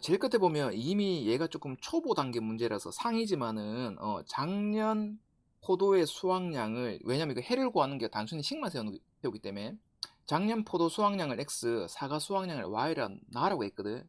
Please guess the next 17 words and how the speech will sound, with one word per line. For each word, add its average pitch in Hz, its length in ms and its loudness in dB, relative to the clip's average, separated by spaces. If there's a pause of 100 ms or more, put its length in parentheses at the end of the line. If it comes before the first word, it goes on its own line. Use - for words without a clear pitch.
작년에 147 640 -4 (560)
포도하고 175 480 0
뭐야? 95 220 -4
사과죠. 147 680 -2 (1400)
그레이프, 117 880 -4 (400)
애플. - 640 -10 (1800)
포도를 190 720 6
X, 123 480 0
사과를 151 640 -2
Y라 131 420 4
잡으라고 147 400 0
문제에서 135 400 -4 (140)
주어져 131 280 0
있고. 135 460 -2
자, 98 120 -6
봅시다. 113 280 -4
올해. 156 420 2